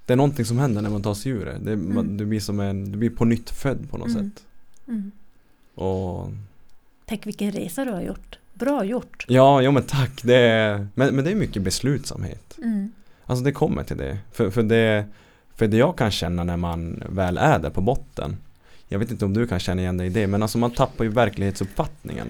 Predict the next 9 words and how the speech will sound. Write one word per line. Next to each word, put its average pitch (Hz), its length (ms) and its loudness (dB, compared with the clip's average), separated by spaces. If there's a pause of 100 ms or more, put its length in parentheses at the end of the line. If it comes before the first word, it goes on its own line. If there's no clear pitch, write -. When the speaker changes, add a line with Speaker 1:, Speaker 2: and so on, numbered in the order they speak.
Speaker 2:
Mm. 208 340 0 (960)
Speaker 1:
Du 113 200 0
är 120 40 6
liksom, 113 340 4
Speaker 2:
Mm. 92 420 -2 (1400)
Speaker 1:
vad - 300 -8
ska - 120 -6
man 98 140 0
säga? 98 460 0